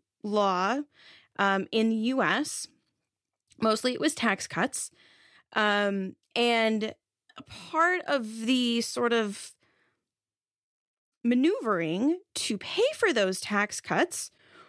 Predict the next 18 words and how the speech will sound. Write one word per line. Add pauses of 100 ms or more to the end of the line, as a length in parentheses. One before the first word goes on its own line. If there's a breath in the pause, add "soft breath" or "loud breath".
(140 soft breath)
was
to
say
that,
and (140)
this
was
also
a
benefit
of
it,
they
said
for
five
years, (260)
companies